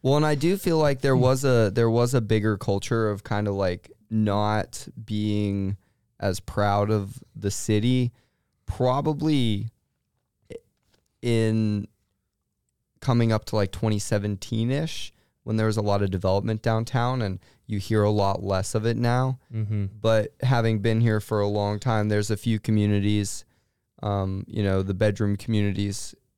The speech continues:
Speaker 1: y-, Columbia County, North Augusta,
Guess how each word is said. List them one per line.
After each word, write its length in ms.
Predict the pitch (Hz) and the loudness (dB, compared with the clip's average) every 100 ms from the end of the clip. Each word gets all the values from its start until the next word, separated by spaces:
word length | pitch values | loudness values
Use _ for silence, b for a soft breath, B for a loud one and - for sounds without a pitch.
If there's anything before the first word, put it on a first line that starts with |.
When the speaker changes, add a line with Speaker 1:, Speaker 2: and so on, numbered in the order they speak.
| - | -14
Speaker 1:
y-, 220 | - - - - - - | -10 -8 -8 -10 -10 -10
Columbia 340 | - 110 104 101 | -8 -4 -2 0
County, 440 | 107 104 104 101 | 0 2 2 0
North 240 | 101 98 101 | 0 -2 -2
Augusta, 640 | 95 101 - 104 101 98 | 0 0 0 0 2 0